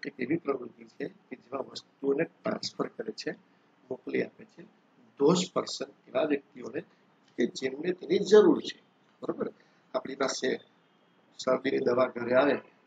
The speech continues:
તાવની દવા પેરાસિટામોલ આવે, તો પેરાસિટામોલ કઈ કંપનીમાં બની હોય, છેક આપણા ઘર સુધી જાય, એનો જો ફાળો જતો હોય તો કોમર્સ.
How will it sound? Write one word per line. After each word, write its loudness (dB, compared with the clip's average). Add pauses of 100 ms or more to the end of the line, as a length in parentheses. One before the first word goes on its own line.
(140)
તાવની -2
દવા 2
પેરાસિટામોલ -2
આવે, 0
તો 4 (100)
પેરાસિટામોલ 0
કઈ 8
કંપનીમાં -4
બની 0
હોય, -6 (320)
છેક -2
આપણા -2
ઘર -2
સુધી -6
જાય, 0 (380)
એનો -12 (480)
જો 2 (480)
ફાળો 4
જતો 2
હોય 4
તો -8
કોમર્સ. -4